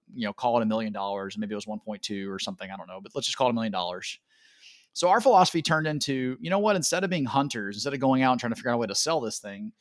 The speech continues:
why don't we just pull it off the table? If somebody asks about it, we'll, we'll discuss it with them, but we're not gonna discuss it as though we're actively raising money. If someone asks us if we're actively raising money, our answer is, "Hey,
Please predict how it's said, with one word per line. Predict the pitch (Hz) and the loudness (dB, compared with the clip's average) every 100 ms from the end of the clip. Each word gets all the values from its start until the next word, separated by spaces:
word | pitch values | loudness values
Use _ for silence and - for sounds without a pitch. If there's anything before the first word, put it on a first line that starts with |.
| _ _ - | _ _ -2
why | 214 | 0
don't | 294 | 0
we | |
just | 254 - _ | 0 -2 _
pull | - 165 | -4 0
it | 190 | 4
off | 170 165 | 2 0
the | |
table? | 160 117 110 110 139 - _ _ _ _ _ - | -2 -2 -2 -2 -4 -8 _ _ _ _ _ -10
If | |
somebody | - 156 170 | 0 4 4
asks | 123 147 - | 4 4 4
about | 139 117 120 | 2 4 4
it, | 147 | 0
we'll, | 123 120 113 | -2 -6 -6
we'll | 117 117 | -8 -6
discuss | 117 - 220 143 | -4 0 0 0
it | |
with | 117 110 | -2 -2
them, | 135 | -2
but | 139 | -2
we're | 143 | 2
not | 202 185 | 4 4
gonna | 175 143 | 0 -2
discuss | 127 - 156 143 156 | -2 0 2 0 0
it | |
as | 139 | -4
though | 123 127 | -2 -2
we're | 120 | -2
actively | 110 123 131 127 | 0 0 0 -2
raising | 117 117 117 | 2 2 2
money. | 107 104 | 0 0
If | 117 | 0
someone | - 135 | 0 -2
asks | 82 113 123 | 0 2 2
us | 135 | 0
if | - | -2
we're | 117 | 0
actively | 113 127 117 | 0 0 -2
raising | 107 110 101 | -2 -2 -2
money, | 107 | -2
our | 127 120 | 0 0
answer | 123 139 | -2 -4
is, | 127 | -2
"Hey, | 139 | -2